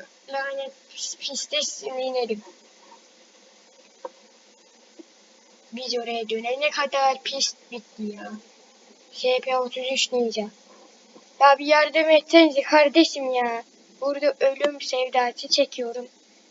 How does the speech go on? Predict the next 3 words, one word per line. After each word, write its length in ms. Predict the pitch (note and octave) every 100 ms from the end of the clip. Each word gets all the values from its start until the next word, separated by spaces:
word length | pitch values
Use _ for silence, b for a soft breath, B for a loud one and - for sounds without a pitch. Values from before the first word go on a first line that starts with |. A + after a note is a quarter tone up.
| _ _ _ _ _ _ _ D4
Lütfen 540 | D4 - D4 D4 D4
yardım. 680 | D4 D4 C#4+ D#4 D4+ C#4+ C#4 _ _ _ _ _ - -
Evet, 640 | A#3 A3 A#3+ C4+ D#4 -